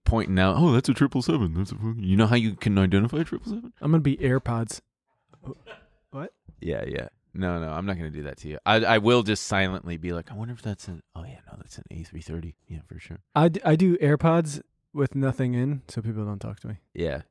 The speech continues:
Speaker 1: I don't do AirPods 'cause I'm not a schmuck. I have the, I have the, um, uh, cord. I'm still cord life. Cable, whatever. What do you call it?
Speaker 2: You're going cord?
Speaker 1: Yeah, always.
Speaker 2: Hmm.
Speaker 1: I don't care.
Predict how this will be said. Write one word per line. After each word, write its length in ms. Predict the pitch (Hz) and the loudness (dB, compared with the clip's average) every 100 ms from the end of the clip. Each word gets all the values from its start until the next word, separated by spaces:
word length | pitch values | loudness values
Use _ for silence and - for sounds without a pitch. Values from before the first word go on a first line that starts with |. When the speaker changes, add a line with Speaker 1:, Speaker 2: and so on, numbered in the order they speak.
| _ _ _ _ _ | _ _ _ _ _
Speaker 1:
I 100 | 98 | 4
don't 200 | 104 104 | 6 6
do 140 | 98 90 | 6 6
AirPods 480 | 87 82 76 73 - | 6 4 2 2 -2
'cause 200 | 82 78 | -2 0
I'm 180 | 78 80 | 0 2
not 160 | 76 | 0
a 20 | 69 | 0
schmuck. 380 | - 82 73 - | 0 0 0 0
I 120 | 80 | 2
have 220 | 82 78 | 4 2
the, 160 | 76 76 _ - | 0 -4 _ -8
I 100 | 82 | -2
have 220 | 80 78 | 0 0
the, 200 | 67 65 67 | -2 -2 -2
um, 280 | 65 - - _ _ - - _ _ _ - - | -4 -8 -16 _ _ -20 -20 _ _ _ -18 -4
uh, 220 | 82 71 | -2 -2
cord. 400 | - 90 76 71 - | 0 2 2 0 -2
I'm 80 | 87 | 0
still 220 | 80 90 82 | 2 2 2
cord 300 | - 85 78 | 4 4 4
life. 340 | 78 78 - _ _ _ _ _ _ _ _ _ _ _ _ _ - | 2 0 -6 _ _ _ _ _ _ _ _ _ _ _ _ _ 2
Cable, 380 | 104 80 78 - | 2 4 -2 2
whatever. 400 | 90 92 80 73 - | 4 4 4 0 -2
What 120 | 92 | 0
do 60 | |
you 60 | 113 | 0
call 220 | - 135 | 2 -2
it? 100 | 156 | -2
Speaker 2:
You're 120 | 131 123 - | -4 -4 0
going 220 | 139 127 | 0 0
cord? 340 | - 117 147 165 _ | -2 -4 -6 -6 _
Speaker 1:
Yeah, 200 | - 147 76 _ - | 0 0 0 _ -4
always. 320 | 131 90 73 _ _ _ _ _ 127 | -2 -2 -6 _ _ _ _ _ -18
Speaker 2:
Hmm. 180 | 117 104 _ _ _ _ _ _ _ _ _ 110 | -16 -16 _ _ _ _ _ _ _ _ _ -6
Speaker 1:
I 80 | 117 | -4
don't 120 | 160 | -2
care. 300 | 87 110 | -2 -2